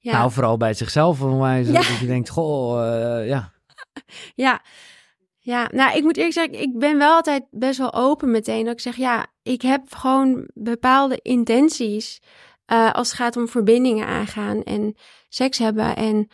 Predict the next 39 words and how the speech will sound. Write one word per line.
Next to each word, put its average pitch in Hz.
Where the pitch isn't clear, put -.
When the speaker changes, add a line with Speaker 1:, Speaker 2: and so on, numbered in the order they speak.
Speaker 1:
ehm, 208
dat 226
is 233
voor 254
mij 233
heel 240
intentioneel. 240
En, -
dus -
ik, 233
ik 254
zeg -
het 262
wel, 240
ja... 254
Ja, 285
ik 277
weet 339
niet. -
Ik, 277
ik 262
weet, 330
ik 320
kan 320
niet 320
spreken 254
Speaker 2:
Nee, -
Speaker 1:
voor -
die 247
man 294
Speaker 2:
nee, 440
nee, 320
Speaker 1:
natuurlijk. 285
Speaker 2:
zo 226
is 208
het, 214
zo -
is 254
Speaker 1:
Maar, 262